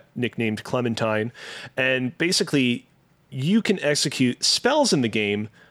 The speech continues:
uh, that are executed by you strumming along on Clementine's, uh, dulcet strings. Right now,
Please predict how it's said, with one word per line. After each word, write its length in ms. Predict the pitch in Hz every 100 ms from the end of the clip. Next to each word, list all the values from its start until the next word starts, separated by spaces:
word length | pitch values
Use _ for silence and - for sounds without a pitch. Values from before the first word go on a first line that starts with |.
| _
uh, 300 | 120 113 113
that 140 | 120
are 120 | 120 -
executed 720 | 208 - 156 - 117 117 -
by 120 | 117
you 540 | 113 110 113 117 117 - _
strumming 540 | - - 127 117 113
along 500 | 113 113 107 104 104 113 - _
on 300 | 120 110 110 - -
Clementine's, 960 | - 117 113 110 113 107 104 107 - -
uh, 260 | 113 110 110 -
dulcet 500 | 113 - 117 - - - - - -
strings. 760 | - - 135 139 117 107 - -
Right 260 | 131 135
now, 380 | 131 127 117 113